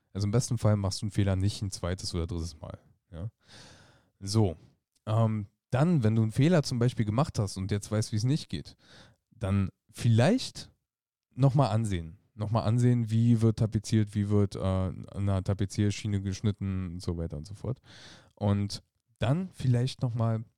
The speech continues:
Tipps erfragen und ganz wichtig, annehmen. Nicht nur nach Tipps fragen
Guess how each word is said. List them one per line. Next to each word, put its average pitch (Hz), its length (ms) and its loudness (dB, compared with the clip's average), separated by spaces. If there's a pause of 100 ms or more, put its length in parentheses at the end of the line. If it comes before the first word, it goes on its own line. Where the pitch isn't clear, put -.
Tipps - 320 -2
erfragen 120 680 0
und 143 280 6
ganz 123 300 -4
wichtig, 123 480 0 (280)
annehmen. 98 580 2
Nicht 117 200 2
nur 143 100 4
nach 127 120 2
Tipps - 320 -4
fragen 147 500 -2